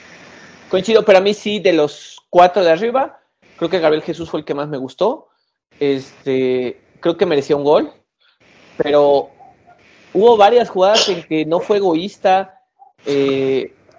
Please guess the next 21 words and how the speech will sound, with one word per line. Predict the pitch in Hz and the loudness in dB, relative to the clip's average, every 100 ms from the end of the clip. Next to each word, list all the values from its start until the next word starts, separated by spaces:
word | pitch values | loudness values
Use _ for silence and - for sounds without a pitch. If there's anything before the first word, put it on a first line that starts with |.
| _ | _
pasaba | - - - 151 - 185 196 190 | -4 0 2 0 2 4 4 0
muy | 175 | -4
bien, | 165 165 175 180 | -4 -2 -4 -4
decide | 175 165 - 208 196 | -4 -4 -2 0 0
bien, | 175 196 | 0 -4
que | - 165 | -6 -6
en | |
general | 180 170 220 - | -2 -2 -2 0
creo | 196 220 - | 2 2 2
que | 226 | -2
decide | 165 - 190 175 | -2 -6 -4 -2
bien, | 170 180 214 _ _ _ | -2 -4 -8 _ _ _
le | 170 185 | -2 -2
ha | 226 | -2
faltado | 349 339 - 254 262 | -2 -4 0 0 2
la | 247 | 0
definición, | 185 - 151 147 185 185 - _ _ _ - | -2 -6 -12 -10 -10 -10 -12 _ _ _ 0
pero | 180 185 | 0 2
creo | 233 240 | 2 0
que | 330 | -4
su | - 233 | -8 -8